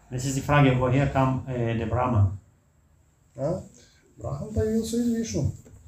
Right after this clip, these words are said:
Speaker 1: Der Brahma kam aus, oder von Vishnu.
Speaker 2: Хотя и говорится, что он является нерожденным.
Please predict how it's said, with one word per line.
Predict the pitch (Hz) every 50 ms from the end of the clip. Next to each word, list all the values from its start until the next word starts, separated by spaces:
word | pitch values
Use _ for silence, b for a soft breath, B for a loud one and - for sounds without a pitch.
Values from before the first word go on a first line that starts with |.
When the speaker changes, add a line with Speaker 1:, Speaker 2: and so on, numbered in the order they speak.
| - - - _ _ _ _ _ _ - _ - 123
Speaker 1:
Der | 110
Brahma | 107 117 120 127 135 139 135 -
kam | - 127 131 131 - -
aus, | 127 123 123 - - - -
oder | - 107 107 101 92
von | 90 113 113 110 110
Vishnu. | 107 113 - 101 98 - - - - b b b b b b b b b
Speaker 2:
Хотя | - 135 143 143
и | 143
говорится, | 147 156 165 165 156 - - -
что | - - 131
он | 127 127
является | 127 123 123 120 117 - - 120 117 110 - -
нерожденным. | 123 123 127 120 117 113 107 107 104 101 101 101 101